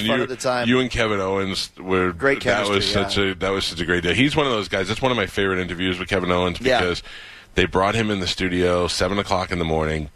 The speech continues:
Speaker 1: clearly did not wanna be there, didn't
Speaker 2: Yeah.
Speaker 1: know who I was, came in, sat down, I go, "How you doing?" He goes, "Honestly, I'm exhausted." And I thought, "This is gonna be terrible."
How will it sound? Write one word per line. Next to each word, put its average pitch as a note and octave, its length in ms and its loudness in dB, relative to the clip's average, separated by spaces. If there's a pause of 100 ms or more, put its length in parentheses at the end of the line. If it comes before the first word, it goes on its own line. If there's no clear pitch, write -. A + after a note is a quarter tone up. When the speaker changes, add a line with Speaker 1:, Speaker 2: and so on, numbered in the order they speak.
Speaker 1:
clearly G2 800 2
did F2 200 -4
not E2+ 240 0
wanna F2 180 0
be E2 160 -2
there, D#2+ 220 2
didn't D2 100 -8
Speaker 2:
Yeah. A2 200 2
Speaker 1:
know F2+ 140 2
who F2 140 0
I D#2+ 180 2
was, D#2 380 0 (540)
came G2+ 240 2
in, F#2 180 2
sat F2 220 0
down, F2 180 0
I E2+ 60 -2
go, D#2 60 -4
"How E2+ 120 -4
you E2+ 80 0
doing?" E2 200 0
He C#2+ 80 -4
goes, D2 200 -4 (120)
"Honestly, D#2 420 0
I'm C#2+ 300 -2 (180)
exhausted." C#2 720 -2
And D2+ 180 2
I D#2 140 2
thought, D2+ 240 0
"This D2+ 220 -4
is D2 200 -6
gonna D2 240 0
be C#2 160 -2
terrible." C#2+ 460 2